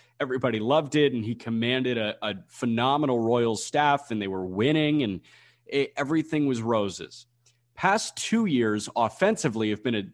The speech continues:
different story, and he's one of the most feared big boppers in baseball right now.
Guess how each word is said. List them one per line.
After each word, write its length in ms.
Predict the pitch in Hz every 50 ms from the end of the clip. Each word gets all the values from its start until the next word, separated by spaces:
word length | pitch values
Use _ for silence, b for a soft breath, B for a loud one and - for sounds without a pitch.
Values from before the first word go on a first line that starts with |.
| _ _ -
different 320 | 143 123 - 110 98 -
story, 400 | - - 147 123 101 82 71 69
and 80 | 92 101
he's 160 | 98 92 107
one 100 | 123 117
of 20 |
the 60 | 110
most 340 | 110 107 98 - - - _ -
feared 380 | 139 127 120 113 104 92 87
big 240 | 85 120 117 101 92
boppers 440 | 104 104 107 - - 107 98 87 87
in 100 | 90 85
baseball 400 | 95 101 107 - - 95 87 90
right 180 | 90 87 85
now. 260 | 87 87 85 82 -